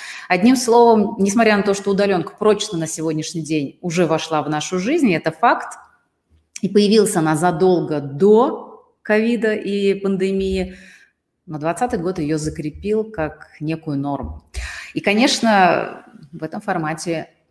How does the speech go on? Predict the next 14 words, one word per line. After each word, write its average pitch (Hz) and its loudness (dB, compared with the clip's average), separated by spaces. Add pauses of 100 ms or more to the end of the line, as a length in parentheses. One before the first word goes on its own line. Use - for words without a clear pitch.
(160)
мы 151 -10
все 165 -6
сталкиваемся 151 -6
с - -6
её 139 -2
особенностями, 180 -2 (180)
с - -10
тем, 127 -8 (200)
как 180 -2
нам 180 -2
организовывать 165 -2
себя 156 -8
на 156 -6
удалёнке. 147 -8